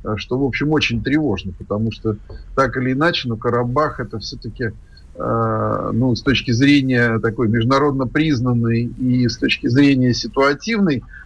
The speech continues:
<clears throat> он всё-таки является, ну, не то что, то есть он является территорией Азербайджана, де-факто, даже по, по итогу войны.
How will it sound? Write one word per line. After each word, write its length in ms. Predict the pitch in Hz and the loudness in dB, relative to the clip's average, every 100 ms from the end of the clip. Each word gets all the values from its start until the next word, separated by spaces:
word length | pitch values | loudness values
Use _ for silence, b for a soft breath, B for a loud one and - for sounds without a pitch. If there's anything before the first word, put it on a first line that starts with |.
| - | -6
<clears throat> 320 | 190 - 220 | -2 2 2
он 140 | 208 | 2
всё-таки 400 | - 190 170 - | 0 -2 -2 -6
является, 680 | 151 147 143 170 170 - 131 - - - - - - - - - - 135 | -4 -2 2 2 2 -2 -10 -10 -20 -20 -20 -20 -20 -20 -20 -20 -12 -8
ну, 180 | 123 135 | -6 -6
не 140 | 131 | -4
то 100 | 170 | -4
что, 240 | 165 143 120 | -2 -4 -4
то 100 | 117 | -8
есть 140 | - 131 | -8 0
он 100 | 196 | 2
является 420 | 190 180 175 - | 4 4 2 -2
территорией 480 | 151 147 165 160 143 | -8 -4 2 2 2
Азербайджана, 640 | 131 127 143 131 101 80 80 | 0 0 0 0 -4 -6 -6
де-факто, 520 | 120 123 - - - b b - | -6 -4 -6 -8 -18 b b -2
даже 240 | 110 120 | 0 0
по, 320 | 117 135 131 120 | 0 0 0 0
по 760 | 98 131 123 117 113 113 120 120 | 0 0 2 0 0 -2 -4 -4
итогу 340 | 104 151 123 | -2 0 0
войны. 380 | 120 135 131 92 | 2 4 2 -2